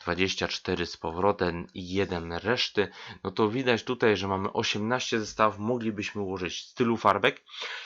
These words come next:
e, z pędzli siedemnaście zestawów, a z kartek tylko szesnaście, ale my musimy ułożyć pełne zestawy.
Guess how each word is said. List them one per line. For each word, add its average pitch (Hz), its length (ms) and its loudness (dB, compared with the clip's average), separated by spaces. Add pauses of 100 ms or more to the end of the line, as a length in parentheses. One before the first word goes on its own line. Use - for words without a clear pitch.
(280)
e, 92 720 -2
z 107 520 -4
pędzli 107 440 2
siedemnaście 107 920 2
zestawów, 131 540 -4
a 95 140 2
z - 120 -12
kartek 113 340 -4
tylko 110 320 -4
szesnaście, 107 840 2 (720)
ale 107 160 0
my 107 120 2
musimy 110 400 0
ułożyć 107 580 0 (1600)
pełne 135 400 8
zestawy. 85 540 -6